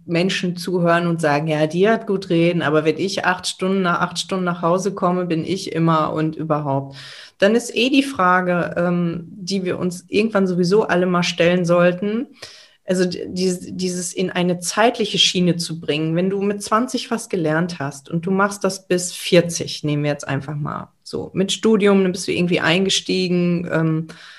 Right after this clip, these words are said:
und nimmst diesen Zeitraum von zwanzig Jahren, dann sagen mir ganz viele Menschen im Coaching, so zwischen vierzig und fünfundvierzig, oh, jetzt noch mal was Neues, äh, tra-,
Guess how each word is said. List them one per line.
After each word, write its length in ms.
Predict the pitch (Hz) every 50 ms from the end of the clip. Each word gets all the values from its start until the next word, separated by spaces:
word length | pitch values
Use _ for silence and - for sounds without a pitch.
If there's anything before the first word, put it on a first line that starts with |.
| - - - _ _
und 320 | _ - 180 180 196 190 202
nimmst 360 | 196 208 240 269 277 277 -
diesen 200 | 240 220 214 208
Zeitraum 520 | 202 - 220 214 226 233 - - 214 208 202
von 200 | - 202 190 196
zwanzig 540 | - - - 202 208 208 208 214 202 208 -
Jahren, 220 | 175 165 156 156
dann 140 | 160 160 165
sagen 380 | 175 175 196 214 226 240 226
mir 160 | 214 196 190 190
ganz 300 | - 202 214 262 269 -
viele 220 | - 247 208 196
Menschen 400 | 185 180 175 185 202 - 190 185
im 120 | 175 165
Coaching, 580 | 165 - 170 175 180 170 - - 285 359 392 311
so 140 | - 190 175
zwischen 380 | 180 - - 208 202 202 208
vierzig 420 | 196 - - 202 214 214 214 - 196
und 120 | 190 180
fünfundvierzig, 960 | - - 196 190 185 175 180 - 185 196 196 196 - 226 220 - - - -
oh, 140 | 170 147 139
jetzt 360 | 127 131 143 165 165 170 -
noch 100 | 247 240
mal 220 | 220 202 185 185 175
was 200 | 170 160 170 165
Neues, 560 | 156 151 151 165 196 226 359 370 349 - - - - - - - - - - _
äh, 100 | - 175
tra-, 720 | 175 175 170 170 165 160 156 151 156 151 147 143 135